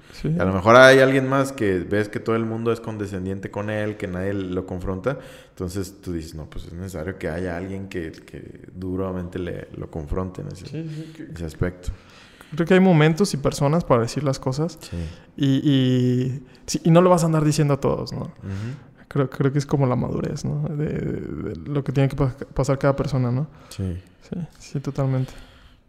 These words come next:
Speaker 2: Bien.
Speaker 1: Pues bueno, ¿algo más, Robert?
Speaker 2: Pues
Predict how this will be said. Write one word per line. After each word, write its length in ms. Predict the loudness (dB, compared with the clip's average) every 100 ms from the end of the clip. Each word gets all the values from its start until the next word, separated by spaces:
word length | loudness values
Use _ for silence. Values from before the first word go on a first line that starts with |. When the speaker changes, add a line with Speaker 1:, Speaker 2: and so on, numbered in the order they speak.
| _ _ _ -20 -20 -14
Speaker 2:
Bien. 220 | -10 -8 -4
Speaker 1:
Pues 200 | -4 2
bueno, 280 | 4 6 4 -4 -16 -20 -12
¿algo 220 | -4 2 4
más, 220 | 4 2
Robert? 260 | 2 0 -6 -20 -20 -20 -20 _ _ _ -20 -14
Speaker 2:
Pues 840 | -6 -4 -4 -6 -10 -14 -16 -18